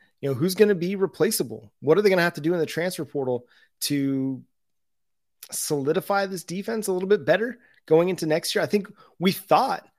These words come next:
that the additions of Jeffrey Johnson, Jonah Lua were gonna be enough to make this defense a little bit better against the run, but it really wasn't. Uh, and so,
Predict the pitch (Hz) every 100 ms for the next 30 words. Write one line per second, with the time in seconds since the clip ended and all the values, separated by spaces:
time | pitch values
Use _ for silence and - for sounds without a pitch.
0 | _ - 139 156 151 127 151 147 156 156
1 | 147 127 147 135 131 135 139 131 139 117
2 | 139 139 131 151 151 139 131 131 151 139
3 | 156 131 196 160 - _ _ _ - -
4 | 147 139 135 131 127 - _ _ _ _
5 | _ _ _ 156 143 156 - 131 147 165
6 | 160 131 127 151 160 123 139 175 175 131
7 | 143 156 - 117 123 170 131 123 139 147
8 | 113 117 147 214 - _ - - _ 135
9 | 143 156 156 185 156 135